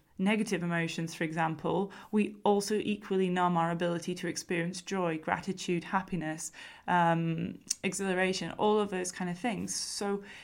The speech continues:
it's really important when we do that, if we ever, if you ever feel like you're kind of armoring up against life or you're armoring up against an experience,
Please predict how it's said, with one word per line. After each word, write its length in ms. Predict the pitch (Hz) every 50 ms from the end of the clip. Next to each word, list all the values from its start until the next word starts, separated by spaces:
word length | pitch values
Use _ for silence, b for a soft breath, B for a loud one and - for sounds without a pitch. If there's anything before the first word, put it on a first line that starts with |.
| B B
it's 160 | 214 202 - 226
really 180 | 240 247 269
important 440 | 262 247 247 - 240 226 - 208 202
when 140 | 202 196 190
we 80 | 190
do 300 | 185 185 - 214 233 233
that, 180 | 214 202 190 -
if 140 | - - -
we 160 | 196 - -
ever, 180 | - 220 220 254
if 360 | 254 254 - - 202 - -
you 100 | 208 -
ever 160 | - 226 247
feel 400 | 240 247 - - 233 226 220 214
like 240 | 208 202 190 190 190
you're 80 | 208 202
kind 160 | - 208 196
of 80 | - -
armoring 420 | 202 208 208 208 202 196 190 190
up 220 | 196 208 202 -
against 320 | 220 190 196 196 220 - -
life 320 | 196 190 190 202 196 -
or 60 | 180
you're 100 | 180 180
armoring 400 | - - 202 202 208 202 190 185
up 140 | 196 190 -
against 320 | 190 190 185 180 - - -
an 100 | 185 180
experience, 680 | - - - - 196 190 190 214 247 247 233 - -